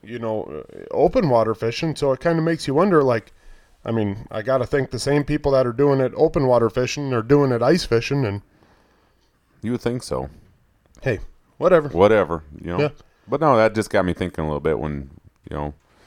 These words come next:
Speaker 2: sometimes it's, yeah.
Speaker 1: Hey,
Speaker 2: Right
Speaker 1: fair
Speaker 2: along
Speaker 1: enough.
Speaker 2: that.
Speaker 1: Speaking of, well,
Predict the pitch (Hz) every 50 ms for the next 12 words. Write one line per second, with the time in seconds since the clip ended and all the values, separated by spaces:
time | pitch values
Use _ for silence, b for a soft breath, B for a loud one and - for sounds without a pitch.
0 | b b b b b b b b b b - - 92 82 85 85 80 80 76 71
1 | 71 73 - - - - - - _ _ _ _ _ _ _ _ _ - - -
2 | 101 - - - b b b b b b b b b b _ _ _ _ _ _
3 | _ _ _ _ - 107 107 - - - _ _ - 127 131 139 143 139 139 123
4 | 113 117 113 110 92 - 50 - _ _ _ _ _ _ _ _ _ _ _ _
5 | _ _ _ _ _ _ _ _ _ _ - - - - 214 214 220 190 156 135
6 | 123 123 - _ _ _ _ - 139 139 139 143 135 -